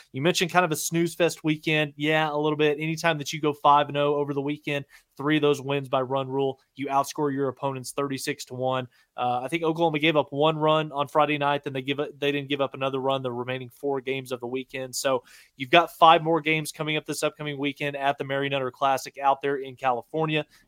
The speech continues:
Doubleheader on Friday, one on Saturday, doubleheader again on Sunday. They start out Friday, Adam, against a top twenty-five team in Mississippi State.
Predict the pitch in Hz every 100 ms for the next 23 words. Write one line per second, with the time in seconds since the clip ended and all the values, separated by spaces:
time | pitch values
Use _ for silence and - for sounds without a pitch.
0 | 127 147 151 143 151 143 139 - 143 139
1 | 139 131 147 143 135 139 135 135 135 127
2 | 135 135 131 135 131 127 127 120 - 170
3 | 156 151 147 - - _ 139 - 240 247
4 | 214 165 156 143 143 139 135 131 127 170
5 | 147 - 156 160 - 160 156 147 143 135
6 | - 143 135 127 131 - - 143 123 -
7 | 147 143